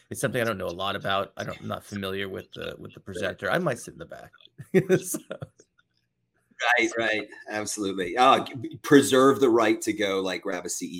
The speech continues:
Speaker 2: U or <laughs> go to a different session for that, for sure. You know, I've always
Speaker 1: Yeah.
Speaker 2: been a sit in the front kind of person. I don't know why, but, um,
Speaker 1: Yeah,
Speaker 2: I don't know. There's something
Speaker 1: yeah.
Speaker 2: about making eye contact, like,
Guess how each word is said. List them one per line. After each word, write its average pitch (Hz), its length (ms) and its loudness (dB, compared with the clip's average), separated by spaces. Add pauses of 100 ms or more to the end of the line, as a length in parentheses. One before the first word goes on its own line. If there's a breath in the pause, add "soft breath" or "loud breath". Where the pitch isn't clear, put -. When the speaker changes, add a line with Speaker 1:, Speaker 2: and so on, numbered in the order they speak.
(100)
Speaker 2:
U 90 100 -8
or 87 60 -10
<laughs> - 100 -10
go 123 160 4
to - 120 0
a 151 60 -2
different 113 480 -4
session 98 600 -6
for - 60 -20
that, 92 180 -10 (340 loud breath)
for 104 100 -2
sure. 92 360 -4
You 120 60 -2
know, 113 80 -4
I've 127 140 2
always 120 220 4
Speaker 1:
Yeah. 165 60 4
Speaker 2:
been 110 100 2
a 98 80 -2
sit 107 240 -4
in 92 80 -8
the 90 60 -8
front 90 340 -14
kind 90 140 -14
of - 100 -20
person. 85 340 -14 (560)
I 107 60 -8
don't 107 140 2
know 95 80 -2
why, 92 360 -4
but, 82 280 -12 (180)
um, 85 240 -12
Speaker 1:
Yeah, 117 300 -8
Speaker 2:
I - 20 -6
don't 98 100 -6
know. 104 60 -4
There's 92 160 -4
something 131 120 2
Speaker 1:
yeah. 127 40 4
Speaker 2:
about 123 60 -2
making - 260 2
eye 98 160 0
contact, 117 400 -2
like, 113 180 -2